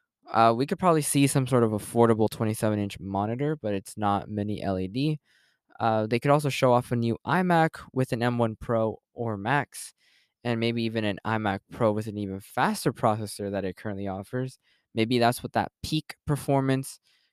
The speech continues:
could have talked about, because obviously peak performance really refers to the main thing, which is the silicon,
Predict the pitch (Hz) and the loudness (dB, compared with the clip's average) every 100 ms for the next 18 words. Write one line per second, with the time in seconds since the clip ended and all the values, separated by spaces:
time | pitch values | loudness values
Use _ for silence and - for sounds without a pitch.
0 | _ - 123 110 135 117 120 113 117 113 | _ -2 0 0 0 0 0 -4 0 0
1 | 110 - 110 101 - 107 107 110 - 110 | -2 0 0 0 -6 -6 -4 -4 -6 -4
2 | 104 - 104 - 101 110 107 98 98 - | -4 -6 -14 -14 -10 -4 -4 -4 -8 -8
3 | 113 107 98 98 123 107 104 - _ _ | -4 -4 -4 -6 -2 0 -2 -8 _ _
4 | - 104 98 92 - _ _ - 131 127 | -16 -8 -8 -8 -12 _ _ -4 0 0
5 | 120 120 110 - 98 104 - 160 135 120 | 0 0 0 -6 -10 -8 -2 0 -2 -6
6 | 113 | -10